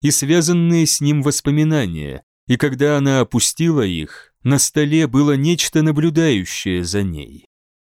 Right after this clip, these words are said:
Страх перед ним сочетался и смешивался с чувством того, что оно ей знакомо так, что она не могла их различить. Она сглотнула и осознала, что делает шаг вперед,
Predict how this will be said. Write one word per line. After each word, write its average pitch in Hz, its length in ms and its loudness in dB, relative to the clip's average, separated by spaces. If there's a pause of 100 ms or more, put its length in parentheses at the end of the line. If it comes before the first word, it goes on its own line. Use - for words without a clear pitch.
(140)
Страх 131 560 0
перед 113 300 -2
ним 90 280 -2
сочетался 135 800 0
и 120 80 2
смешивался 139 760 0
с - 40 -2
чувством 139 580 -2
того, 135 320 2
что 139 280 0
оно 139 180 0
ей 139 200 2
знакомо 127 580 0
так, 160 460 0
что 151 320 0
она 165 180 2
не 175 140 2
могла 160 380 2
их 156 220 2
различить. 135 840 -4 (680)
Она 151 240 2
сглотнула 139 720 0
и 123 60 2
осознала, 127 800 0
что - 220 -2
делает 165 440 0
шаг - 320 0
вперед, 160 600 0